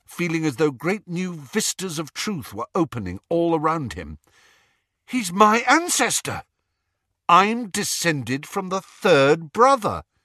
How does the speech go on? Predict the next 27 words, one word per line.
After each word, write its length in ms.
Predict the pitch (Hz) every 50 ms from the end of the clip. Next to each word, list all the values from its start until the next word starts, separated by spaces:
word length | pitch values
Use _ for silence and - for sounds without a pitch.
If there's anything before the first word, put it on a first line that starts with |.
| _ _ _ _ _ _ _ _ _ _ _ _
It 140 | 294 302 294
all 180 | 285 277 247
makes 300 | 214 208 220 226 214 -
sense." 720 | - - - 330 330 320 285 214 147 - - - - - _ _ _ _ _ _ _ _ _ _ _ _ _ _ _ _ _ _ _ _ _ _ _ _ _ _ _ _ _
He 120 | - 131
felt 380 | 113 - - 156 135 120 - - - _ _
armed 500 | - 170 180 170 170 170 170 175 160 139
in 180 | 151 143 131 123
certainty, 800 | - - - - - 175 151 - _ - 78 73 - - 76 76 - - - - -
in 140 | 185 160
his 220 | 135 135 165 139 110
belief 640 | 113 127 147 143 143 147 160 202 208 139 - - -
in 160 | 131 120 117
the 140 | 117 127 131
Hallows, 560 | - 160 160 151 135 107 90 80 87 95 - - _ - - - _ -
as 160 | 165 127 170
if 120 | 226 -
the 120 | - 196 170
mere 260 | 170 196 202 208 196 - _ -
idea 680 | 165 185 185 156 127 - - 202 262 302 285 226 151
of 220 | 107 98 85 -
possessing 500 | - 120 101 87 107 107 98 - 135 117
them 140 | 113 131 151
was 160 | 156 156 135
giving 300 | - - 185 170 208 202
him 180 | 147 185 190 151
protection, 600 | 185 170 143 190 220 220 - - - 92 78